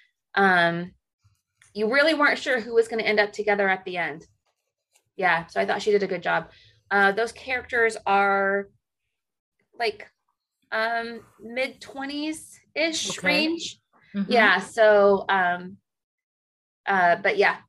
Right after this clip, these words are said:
Speaker 1: really good book.
Speaker 2: Okay, cool.
Speaker 1: And it's a trilogy. That also is a trilogy, by the way.
Speaker 2: Oh,
Speaker 1: Um,
Speaker 2: awesome. All
Speaker 1: mm-hmm.
Speaker 2: right. So we have even more book recommendations here.
Speaker 1: So many more. There you go.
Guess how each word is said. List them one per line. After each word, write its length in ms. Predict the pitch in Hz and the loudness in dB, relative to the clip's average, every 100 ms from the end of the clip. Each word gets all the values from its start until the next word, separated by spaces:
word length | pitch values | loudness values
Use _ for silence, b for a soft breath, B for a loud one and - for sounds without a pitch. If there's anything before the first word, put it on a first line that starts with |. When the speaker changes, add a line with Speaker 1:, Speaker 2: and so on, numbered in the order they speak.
| _ _ _ _ _ - | _ _ _ _ _ -16
Speaker 1:
really 340 | 220 247 233 | -4 0 0
good 200 | 208 - | 0 -2
book. 180 | 180 - - _ _ _ _ 254 | -6 -8 -14 _ _ _ _ -14
Speaker 2:
Okay, 400 | 262 240 247 262 _ _ - | -10 -10 -10 -14 _ _ -10
cool. 160 | 294 | -2
Speaker 1:
And 100 | 269 | 0
it's 140 | 262 254 | 0 -2
a 40 | |
trilogy. 580 | - 233 214 175 160 - | -2 0 0 -2 -8 -6
That 120 | 190 | -2
also 220 | 185 190 185 | -2 -4 -10
is 80 | 175 | -14
a 60 | |
trilogy, 360 | 170 175 170 170 | -10 -6 -6 -6
by 140 | 165 165 | -8 -6
the 60 | |
way. 220 | 165 170 _ B B B B _ _ - | -6 -8 _ B B B B _ _ -6
Speaker 2:
Oh, 80 | 233 | -4
Speaker 1:
Um, 120 | 254 | -2
Speaker 2:
awesome. 420 | 240 349 - 113 - - _ | -4 -6 -10 -14 -16 -20 _
All 80 | 185 | -4
Speaker 1:
mm-hmm. 140 | 269 392 | -4 -4
Speaker 2:
right. 140 | - - - | -10 -18 -16
So 240 | - 285 | -4 0
we 140 | 294 285 | 0 0
have 200 | 311 311 | 0 0
even 320 | 269 294 285 | -2 -4 -4
more 200 | 302 277 | -4 -4
book 320 | - 190 - | -2 -4 -2
recommendations 920 | 165 160 160 156 156 156 160 - 190 | -2 -2 -6 -8 -6 -8 -8 -10 -10
here. 120 | - 214 | -6 -2
Speaker 1:
So 220 | 392 392 | 0 2
many 260 | 403 392 392 | 0 2 0
more. 540 | 403 403 392 381 370 | 0 2 2 2 0
There 120 | 339 | -2
you 140 | 294 220 | -2 0
go. 280 | 202 196 | 2 0